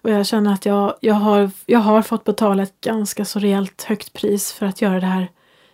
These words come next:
jobbet på jorden. Eh, jag fattade <laughs> nog inte riktigt hur, hur tufft och hur jobbigt det skulle bli. Och jag tror det är, gäller för alla som lyssnar. Vi förstod inte riktigt hur tufft det var här nere.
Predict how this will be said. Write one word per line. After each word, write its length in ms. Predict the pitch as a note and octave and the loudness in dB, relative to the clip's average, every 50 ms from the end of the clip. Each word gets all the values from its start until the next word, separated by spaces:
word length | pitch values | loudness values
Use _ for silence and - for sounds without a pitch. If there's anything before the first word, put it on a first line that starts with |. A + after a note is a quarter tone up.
| _ | _
jobbet 380 | - A3 A#3 G3+ F#3+ G#3 G3 - | 0 2 2 4 4 2 0 0
på 100 | - A3 | 2 2
jorden. 460 | G#3 G3 G3+ A#3 G#3+ A3 A3 A3 A#3 - _ _ - | 4 4 4 4 2 2 2 0 -2 -6 _ _ -4
Eh, 240 | - G3+ G3+ G3 F#3+ | 0 2 2 2 2
jag 260 | F#3+ G3 G3+ G3+ G3 | 2 2 2 0 -2
fattade 460 | - - - - - A3+ - C4 G#3+ | -2 -6 -4 -2 0 4 6 6 8
<laughs> 0 | |
nog 220 | G#3 G3 F3 F#3+ A3 | 8 6 4 4 4
inte 200 | G3+ G3 - G3+ | 4 4 2 0
riktigt 420 | G3 F#3+ - G#3 F#3+ - - - - | -2 -2 -2 -4 -6 -6 -6 -4 -2
hur, 240 | G3+ F#3 F3 F3+ - _ _ _ _ _ _ _ _ _ _ _ - - - | 0 0 0 -2 -8 _ _ _ _ _ _ _ _ _ _ _ -18 -12 -2
hur 320 | - G#3 A#3+ A#3 G#3 G3+ | 2 4 4 4 4 2
tufft 420 | G3 - - F#3+ F#3 - - - | 0 0 0 0 0 -2 -4 -4
och 60 | A3+ F#3 | -2 0
hur 140 | F3 G3+ | 2 2
jobbigt 440 | G3+ F#3+ G3 G3 F3+ F#3 G3 F#3+ - | 4 4 2 2 0 -2 -4 -4 -4
det 120 | - G3+ F#3+ | -4 -4 -4
skulle 300 | - - G#3+ G3+ G3+ G3+ | -2 -2 0 2 2 2
bli. 300 | F#3+ G3+ G#3 G#3+ A3+ G#3+ | 2 4 6 6 6 6
Och 60 | G3+ | 4
jag 140 | G3+ G3+ G3+ | 2 2 0
tror 140 | G#3+ G3+ | 0 0
det 300 | G3 G3 F#3+ F#3+ F#3+ - - _ _ _ _ _ _ | 2 2 2 0 -2 -4 -6 _ _ _ _ _ _
är, 200 | - G3+ G3 F3+ | 0 0 0 2
gäller 320 | F3 E3+ G#3 G3 F#3 F3 F3 | 0 2 2 2 2 0 -2
för 140 | - - | -2 -2
alla 340 | E3 F#3+ G3+ F3+ F3 F3+ F3 | -2 0 0 0 0 0 -2
som 160 | - - F#3+ | -2 -2 -2
lyssnar. 340 | F#3+ F3+ - - - F#3 F#3 - _ _ _ _ _ _ - - - - - - - - - - - - - _ | -2 -2 -2 -4 -4 -4 -6 -6 _ _ _ _ _ _ -20 -20 -20 -20 -18 -16 -16 -16 -16 -18 -20 -20 -20 _
Vi 180 | - G#3+ G#3 G#3 | -2 0 0 0
förstod 380 | F#3+ - G3 - G#3+ G3+ G#3 A3 | 0 -2 -2 0 0 0 0 0
inte 220 | G#3+ G3 F#3+ - | -4 -4 -2 -2
riktigt 360 | - F#3+ - - G3+ - - | -4 -4 -4 -6 -8 -6 -6
hur 100 | G#3+ G#3 | -6 -6
tufft 280 | F#3+ - - F#3+ - - | -6 -6 -10 -12 -12 -12
det 80 | G#3+ | -10
var 140 | G#3+ G#3+ G3+ | -8 -8 -8
här 140 | G3 - G#3+ | -8 -10 -10
nere. 300 | A3 A3 A3 A3 G#3 G3+ | -10 -10 -10 -10 -10 -12